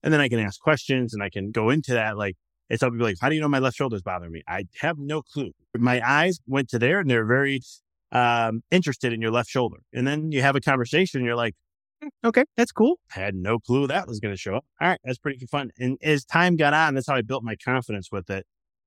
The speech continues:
to understand, even with my chiropractic work, if something comes up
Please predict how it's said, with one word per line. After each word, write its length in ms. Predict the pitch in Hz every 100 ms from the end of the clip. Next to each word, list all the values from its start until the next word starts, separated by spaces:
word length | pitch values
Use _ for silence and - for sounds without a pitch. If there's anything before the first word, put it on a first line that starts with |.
| _
to 120 | - 131
understand, 640 | 117 - 123 120 113 107
even 220 | 143 151
with 140 | 139 123
my 100 | 113
chiropractic 640 | - 113 101 117 110 107
work, 200 | 113 101 104
if 120 | - -
something 300 | 123 113 101
comes 240 | 107 98
up 180 | 107